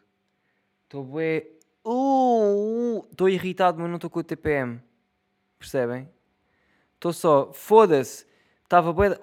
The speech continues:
ah, eu estava, porque eu, sabem porquê? Sabem o que é que eu estou irritado?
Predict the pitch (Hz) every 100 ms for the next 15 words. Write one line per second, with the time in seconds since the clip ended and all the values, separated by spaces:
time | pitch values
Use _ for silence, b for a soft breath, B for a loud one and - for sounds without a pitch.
0 | - 208 233 233 226 226 226 220 220 214
1 | 208 202 175 131 123 _ B B B B
2 | - 143 190 180 - - 202 185 135 160
3 | 123 - - - b b b - 160 156
4 | 143 143 135 123 113 104 98